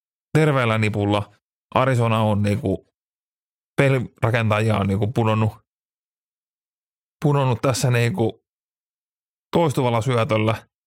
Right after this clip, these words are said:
Ja tota, jos, jos tästä,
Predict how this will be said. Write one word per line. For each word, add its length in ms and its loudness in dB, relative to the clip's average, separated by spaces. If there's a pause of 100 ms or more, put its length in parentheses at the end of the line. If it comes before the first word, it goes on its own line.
(1080)
Ja 180 0
tota, 480 -2 (2500)
jos, 220 -2
jos 180 -2
tästä, 360 -2